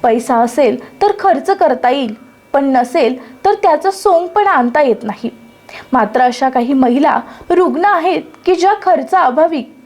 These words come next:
किंवा जास्त दिवस एखाद्या रुग्णालयात उपचारासाठी ॲडमिट राहणे परवडत नसल्याने गंभीर आजाराला सामोरे जातात. असाच एक आजार म्हणजे गर्भपिशवीमधील दोष त्रास.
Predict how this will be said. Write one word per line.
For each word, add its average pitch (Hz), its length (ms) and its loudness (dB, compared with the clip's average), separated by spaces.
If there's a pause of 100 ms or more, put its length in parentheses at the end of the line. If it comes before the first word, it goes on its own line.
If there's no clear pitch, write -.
(140)
किंवा 294 280 2
जास्त 254 400 0
दिवस 277 480 0 (340)
एखाद्या 320 440 2
रुग्णालयात 359 640 2
उपचारासाठी 311 760 0 (120)
ॲडमिट 285 420 0
राहणे 311 400 0 (340)
परवडत 370 540 0
नसल्याने 285 440 -2 (460)
गंभीर 269 300 2
आजाराला 240 580 2
सामोरे 302 500 0
जातात. - 320 -4 (760)
असाच 254 400 0
एक 254 160 2
आजार 240 340 2
म्हणजे 269 420 0 (400)
गर्भपिशवीमधील 339 1000 0 (280)
दोष 339 300 0 (120)
त्रास. 226 340 -2